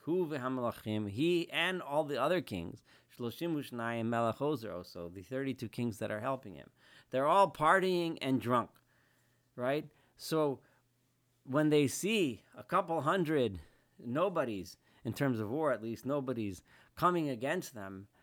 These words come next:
these drunkards, what kind of reaction are they gonna have, right? They're gonna think, "Oh, they must be coming to surrender," right? You know, "Ha, ha, ha, we beat them." The, the,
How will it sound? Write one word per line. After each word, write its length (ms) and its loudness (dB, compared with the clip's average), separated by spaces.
these 180 0
drunkards, 640 -2
what 180 2
kind 280 0
of 100 0
reaction 480 -2
are 80 -8
they 160 -8
gonna 160 -2
have, 340 -10
right? 280 0
They're 220 -2
gonna 220 2
think, 360 2
"Oh, 220 4
they 140 -2
must 300 -4
be 80 -8
coming 320 0
to 100 -2
surrender," 560 0
right? 320 -4
You 160 -4
know, 240 2
"Ha, 240 8
ha, 180 6
ha, 260 4
we 140 -4
beat 260 -4
them." 260 -8
The, 200 0
the, 240 2